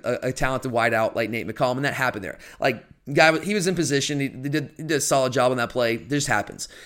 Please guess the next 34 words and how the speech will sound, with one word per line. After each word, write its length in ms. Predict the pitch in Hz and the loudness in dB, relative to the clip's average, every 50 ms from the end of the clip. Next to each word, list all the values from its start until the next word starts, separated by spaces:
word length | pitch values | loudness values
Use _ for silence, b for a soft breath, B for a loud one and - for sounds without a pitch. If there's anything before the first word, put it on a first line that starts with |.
| B B B | B B B
and 100 | 127 131 | -2 0
it 40 | 135 | 0
was 100 | 143 135 | 0 -2
a 60 | 131 | 0
great 260 | 117 131 156 143 131 | 2 2 2 2 2
throw 360 | - 139 139 127 117 107 101 | 2 2 4 4 4 4 2
by 220 | 92 - 131 123 117 | 0 2 4 4 4
Zach 300 | 107 127 117 104 113 110 | 4 2 2 2 0 -2
Gibson, 240 | 120 110 - 110 110 | -4 -4 -4 -4 -2
who 80 | 143 | 2
hasn't 260 | 156 170 165 156 151 | 2 4 4 2 0
been 200 | 139 147 139 135 | 0 0 0 0
good 200 | 113 139 147 160 | 0 0 2 2
all 140 | 147 135 131 | 4 4 2
year, 240 | 131 135 151 151 135 | 2 2 2 2 2
but 80 | 120 147 | 2 2
he 80 | 147 | 2
was, 120 | 147 143 131 | 2 2 2
like, 200 | 127 117 - - | 0 0 -2 -2
inexplicably, 640 | 160 147 - - - 147 147 151 165 147 156 156 | -2 0 -2 0 0 0 2 2 2 4 4 4
like, 200 | 143 131 131 - | 4 4 2 2
on 160 | - 127 135 - | 0 -4 -4 -4
target 460 | - - 120 131 135 147 156 156 - - - 120 | -4 -2 -2 0 0 0 -2 -2 -4 -6 -2 0
over 240 | 127 143 147 147 | 0 2 2 2
and 80 | 143 117 | 0 2
over 180 | 123 131 131 147 | 2 2 2 2
again 220 | 135 147 151 151 | 2 2 2 2
in 80 | 147 131 | 0 -2
the 40 | |
first 260 | - - 135 139 - - | -4 -4 -4 -4 -2 -2
half 200 | 123 135 135 135 | -2 -2 -2 -2
in 80 | 147 | -2
this 140 | 160 156 160 | -4 -4 -2
game. 320 | 160 156 165 175 180 180 | -2 -2 -2 -4 -6 -8